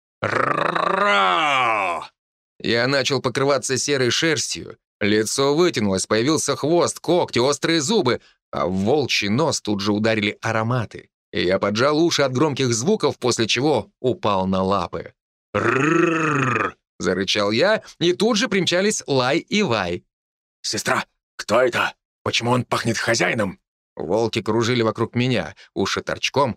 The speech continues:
хвост трубой. «Пахнет? Это...» Лай подбежала и понюхала меня сзади. «Хозяин и есть!» «Ты, хозяин, на самом деле тоже волк?» ахнул Лай.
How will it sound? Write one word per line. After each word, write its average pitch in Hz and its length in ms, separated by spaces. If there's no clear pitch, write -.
хвост 101 420
трубой. 98 460
«Пахнет? 165 520
Это...» 185 420
Лай 117 280
подбежала 131 480
и 160 100
понюхала 147 480
меня 185 240
сзади. 107 500
«Хозяин 143 500
и 170 80
есть!» - 440
«Ты, 123 300
хозяин, 110 520
на 104 120
самом 127 260
деле 127 220
тоже 123 320
волк?» 87 540
ахнул 107 500
Лай. 117 320